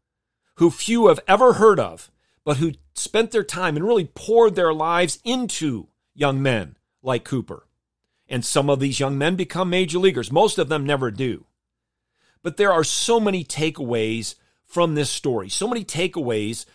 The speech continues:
from the post that Bobby Bell put up either the day before or on opening day. As I mentioned again and again and again, baseball, the game itself, but in particular professional baseball, which we have a tendency to see more,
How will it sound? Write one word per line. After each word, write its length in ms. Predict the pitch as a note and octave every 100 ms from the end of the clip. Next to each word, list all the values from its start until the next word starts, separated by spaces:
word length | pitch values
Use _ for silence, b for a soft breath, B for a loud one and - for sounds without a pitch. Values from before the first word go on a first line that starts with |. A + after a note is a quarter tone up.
| b
from 200 | - D#3
the 60 | D3+
post 380 | - E3+ F3 -
that 120 | -
Bobby 300 | B2+ B2+ C#3+
Bell 240 | B2+ A2+ B2+
put 260 | - F#3+
up 280 | A#2 G#2 - _ _ _ _
either 240 | - C3+ C3+
the 100 | A2+
day 180 | C#3+ D#3+
before 460 | D3+ - D#3+ D3+
or 280 | D3 C3+ C3
on 260 | C#3+ C#3+ C#3+
opening 400 | C#3 B2+ C3 B2+
day. 380 | B2 A#2 E2+ - _ _ _ _ _ _ _
As 120 | A#2+
I 120 | C#3 C3+
mentioned 440 | D3 E3+ - E3
again 440 | B2+ A2+ C#3 E3+ F3
and 180 | - G#2+
again 400 | G2+ D3 D#3 E3 B2
and 80 |
again, 560 | A2+ A2 C#3+ E3+ E3 D#3+ _ _ _ _ G2
baseball, 680 | D3 D#3 - A#2 F2+ B1+ _ _ _ _ _ -
the 100 | A#2+
game 260 | B2+ D3
itself, 440 | D#3 - D#3+ D#3+ -
but 160 | D#3+ C3+
in 120 | G#3+
particular 540 | F#3 G3+ - A#3 F3+ E3+
professional 560 | - D#3 F3 E3 E3
baseball, 480 | C3 C#3+ C#3 D3+ C#3+
which 160 | C3 -
we 80 | C#3+
have 100 | C3
a 40 |
tendency 420 | - E3 E3+ -
to 80 | A#2+
see 400 | - - G3+ G3+
more, 440 | D#3 A2+ G#2 A2+